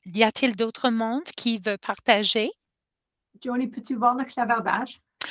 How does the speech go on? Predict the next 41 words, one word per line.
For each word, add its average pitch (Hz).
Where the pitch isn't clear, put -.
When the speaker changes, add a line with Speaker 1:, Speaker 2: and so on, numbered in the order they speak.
Speaker 1:
Oh, 381
merci. 175
Je -
peux -
le 170
voir 190
maintenant, 247
Mary. 202
Merci 220
Speaker 2:
Merci, -
Speaker 1:
beaucoup. 240
Speaker 2:
Pat. 233
Speaker 1:
Euh, 214
alors, 196
quelqu'un 294
a 233
dit, 165
Annick, « 170
Je 202
suis 302
ici 262
pour 240
apprendre 226
au 208
sujet 196
des 180
ressources 190
de 190
sciences 165
humaines. » 156
Euh, 185
Stephanie 233
a 220
dit, « 214
Je 220
travaille 180
avec 196
les 180
enseignants 185
à 185
Chignecto 175